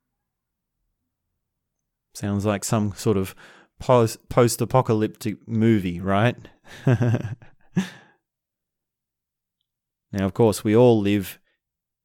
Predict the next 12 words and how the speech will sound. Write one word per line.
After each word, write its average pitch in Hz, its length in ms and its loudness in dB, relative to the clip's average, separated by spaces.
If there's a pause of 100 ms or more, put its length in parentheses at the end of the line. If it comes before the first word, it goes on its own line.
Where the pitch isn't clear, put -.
in 104 120 -6
a 95 80 -6
kind 98 340 -2
of 87 220 -10 (340)
network 110 680 -2
with 92 140 -6
each 92 240 -6
other. 87 320 -10 (800)
So 92 420 -10 (180)
you 113 340 4
by 104 180 4
yourself 95 720 -2